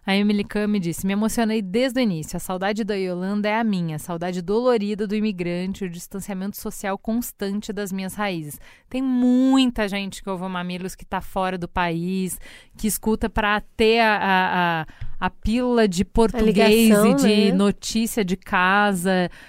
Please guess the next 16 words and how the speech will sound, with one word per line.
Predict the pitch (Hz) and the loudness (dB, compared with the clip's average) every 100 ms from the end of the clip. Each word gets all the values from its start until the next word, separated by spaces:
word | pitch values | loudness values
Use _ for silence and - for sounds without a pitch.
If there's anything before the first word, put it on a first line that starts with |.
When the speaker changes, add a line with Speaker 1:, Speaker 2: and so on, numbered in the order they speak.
| - | -10
Speaker 1:
é, | 185 185 | 0 0
semanal. | 180 220 214 202 190 175 175 196 196 185 185 | 2 2 2 2 2 2 2 4 4 4 2
Então, | 190 214 208 | 2 0 0
foi | - 208 220 | 0 0 2
um | 226 226 | 0 -2
episódio | 214 190 208 196 | -2 0 0 0
que | - | -4
tocou | - 214 247 | -4 0 2
muito | 226 233 269 285 269 233 | 4 4 4 4 2 2
esses | 208 202 | 0 0
ouvintes | 202 180 196 - | 0 0 -2 -2
de | 185 | -2
uma | 196 | -2
forma | 208 202 190 | -2 -2 -2
bem | 196 233 | -2 -4
especial. | - 226 - 170 139 | -4 -6 -4 -6 -6